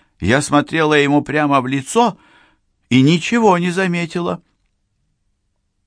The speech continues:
Наверняка он подобрал такие слова, в которых нет звуков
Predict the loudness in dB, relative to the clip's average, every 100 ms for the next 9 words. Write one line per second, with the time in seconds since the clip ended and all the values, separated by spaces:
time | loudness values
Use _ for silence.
0 | -6 -2 0 0 -2 -2 -2 -4 -6 -8
1 | -6 -8 -14 _ _ -20 -2 2 2 0
2 | 0 0 0 -2 -2 -4 -6 -6 -6 -6
3 | -4 -2 -2 -4 -10 -4 -2 -2 -4 -2
4 | -2 -2 -6 -4 -4 -2 -4